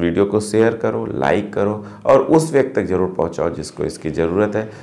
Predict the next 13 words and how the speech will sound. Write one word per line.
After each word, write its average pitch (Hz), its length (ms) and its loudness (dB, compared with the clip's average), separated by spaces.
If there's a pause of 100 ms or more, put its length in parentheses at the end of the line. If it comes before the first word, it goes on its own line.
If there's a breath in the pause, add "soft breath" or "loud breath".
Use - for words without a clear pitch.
(120)
क्योंकि 123 220 2
अगर 151 320 6
आप 151 220 6
उस 127 220 -2
व्यक्ति 113 320 4
तक 107 140 -4
ये 104 60 2
पहुँचाते 98 520 0
हो 113 100 4
तो 101 120 2
रोज़गार 110 760 4
के 123 80 4
दान 104 520 2